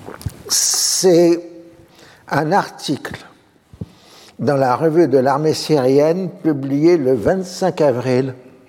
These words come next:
dix-neuf cent soixante-sept. C'est cas extraordinaire, un officier syrien fait une véritable apologie de l'athéisme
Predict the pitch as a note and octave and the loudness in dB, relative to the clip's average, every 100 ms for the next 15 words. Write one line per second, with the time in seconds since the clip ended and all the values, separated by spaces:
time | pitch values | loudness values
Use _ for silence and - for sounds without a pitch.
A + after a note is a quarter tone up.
0 | _ _ _ _ - D#3+ A2+ C#3 A#2 B2+ | _ _ _ _ -12 -8 -2 0 2 0
1 | A2 - A#2+ - - - _ _ - - | -2 -4 -4 -4 -12 -20 _ _ -12 -4
2 | D3 - A2+ A2+ - - - - - - | -2 -2 -4 -6 -8 -12 -12 -20 -20 -20
3 | _ - - - - - - - C#3+ D3 | _ -20 -20 -20 -20 -8 -6 0 2 0
4 | C#3+ - D#3+ F#3 C3+ - D#3 C#3 C3+ C#3+ | -2 0 0 0 -4 -4 -2 0 0 -2
5 | A3 D#3+ C3+ F3 - F3 - C#3+ - D3 | -2 0 0 2 2 0 2 0 2 2
6 | C3 D3+ F#3 G#3+ - F3 D#3+ C#3 D3 C#3+ | 4 4 4 2 0 0 2 2 2 2
7 | F3 D#3+ D#3+ - E3 - E3+ C#3+ C#3+ F3+ | 2 2 0 -4 -2 0 0 0 0 -2
8 | E3+ A#2+ B2+ D#3+ D3 F#3+ - - C#3 | -2 0 2 0 -2 -6 -8 -12 -12